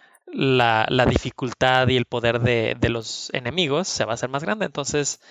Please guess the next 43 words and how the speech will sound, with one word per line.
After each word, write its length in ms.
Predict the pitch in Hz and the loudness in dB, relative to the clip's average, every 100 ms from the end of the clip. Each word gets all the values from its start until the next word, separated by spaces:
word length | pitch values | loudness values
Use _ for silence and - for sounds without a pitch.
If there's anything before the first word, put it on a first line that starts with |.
| - - - - | -20 -20 -20 -14
si 200 | - 156 | -4 0
va 80 | 151 | 2
a 20 | |
haber 160 | 156 165 | 2 2
dos 180 | 175 175 | 0 0
o 40 | |
tres 180 | 170 170 | -2 -2
juegos, 160 | 170 165 | -2 -4
no 100 | 165 | -6
sabemos, 380 | 190 214 226 - | -4 -4 -4 -4
pero 180 | 143 | -4
definitivamente 500 | 131 135 127 135 139 | -4 -4 -2 -2 -2
en 60 | 139 | -2
el 100 | 131 | -2
último 580 | 139 156 156 151 170 - | -2 -2 -2 -4 -4 -10
va 580 | 135 123 117 117 117 117 | -4 0 2 2 2 0
a 160 | - 131 | -2 -2
salir 320 | - 120 117 | 0 0 0
Odín, 400 | 120 165 175 170 | 0 0 -2 0
va 60 | 143 | 0
a 20 | |
salir 240 | 131 123 120 | 2 0 -2
Thor, 320 | 147 156 170 - _ _ _ _ | -2 -2 -4 -12 _ _ _ _
y 120 | 131 | -2
esos 140 | 123 127 | 0 0
van 120 | 127 | -2
a 60 | 123 | 0
ser 140 | 131 | 0
los 220 | 123 - | -2 -2
enemigos 460 | 131 123 123 123 - | -6 -6 -8 -10 -8
principales. 680 | 139 139 - 202 277 - - _ - - - - - | -8 -2 0 2 0 -6 -18 _ -20 -20 -20 -16 -2
Para 160 | 127 | 2
este 180 | 131 147 | 2 0
primero 280 | 139 131 131 | -2 -2 -2
tenían 280 | - 123 120 | -2 -4 -2
que 220 | 135 120 | 0 2
elegir 340 | 120 117 120 | 2 0 -2
un, 340 | 120 117 113 - _ _ _ _ _ _ _ _ _ | -4 -14 -20 -20 _ _ _ _ _ _ _ _ _
unos 260 | 139 135 - | -8 -6 -2
peces 300 | - 131 127 | 0 0 -2
poquito 360 | - 127 127 | -6 -6 -4
más 160 | 127 123 | -2 -2
pequeños. 540 | - 113 101 - - | -2 -4 -6 -12 -20